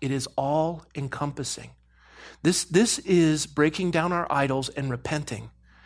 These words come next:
This is taking a hard look at ourselves. And, and as, as J. Edwin Orr said, revival is the best way that, that you can describe revival in a church. When revival hits and people are moved, every great revival began with orchestrated prayer.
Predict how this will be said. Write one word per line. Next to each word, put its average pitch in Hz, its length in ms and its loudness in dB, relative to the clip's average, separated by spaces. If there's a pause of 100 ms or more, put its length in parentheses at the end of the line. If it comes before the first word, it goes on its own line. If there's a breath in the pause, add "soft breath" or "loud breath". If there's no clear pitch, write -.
(180 soft breath)
This 170 140 -2
is 185 80 -2
taking 180 240 4
a 127 80 0
hard 170 260 0
look 170 200 0
at 143 60 0
ourselves. 120 540 -4 (540 loud breath)
And, 160 260 6
and 160 80 2
as, 143 240 2 (220)
as 143 420 2 (420)
J. 190 260 4
Edwin 170 240 0
Orr 165 180 0
said, 131 260 -2
revival 151 600 0
is 135 420 0 (540 loud breath)
the 135 100 -2
best 190 320 2
way 175 160 4
that, 151 280 0
that 151 100 0
you 160 100 -4
can 160 140 -2
describe 160 420 0
revival 139 400 0
in 147 80 0
a 139 80 -4
church. 147 460 -6 (540 loud breath)
When 156 140 0
revival 147 420 2
hits 143 280 0
and 120 100 -4
people 156 280 2
are 123 80 2
moved, 139 460 0 (360 loud breath)
every 156 220 4
great 165 280 4
revival 143 420 2
began 139 360 0
with 139 120 -2
orchestrated 139 580 -2
prayer. 151 360 2